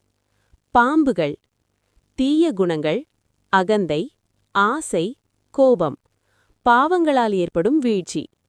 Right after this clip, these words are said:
ஏணியில் ஏறுவது நற்செயல்களின் பலனை சொல்கிறது. பாம்பால் கீழே விழுவது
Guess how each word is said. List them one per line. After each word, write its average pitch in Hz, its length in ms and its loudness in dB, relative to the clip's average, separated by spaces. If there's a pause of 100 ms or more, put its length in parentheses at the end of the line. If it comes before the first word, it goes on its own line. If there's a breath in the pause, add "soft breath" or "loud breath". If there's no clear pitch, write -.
(560)
ஏணியில் 294 680 2 (100)
ஏறுவது 214 460 0 (340)
நற்செயல்களின் 220 1000 -2
பலனை 247 420 -2
சொல்கிறது. 156 580 -4 (720)
பாம்பால் 302 580 0
கீழே 302 400 -2
விழுவது 196 460 0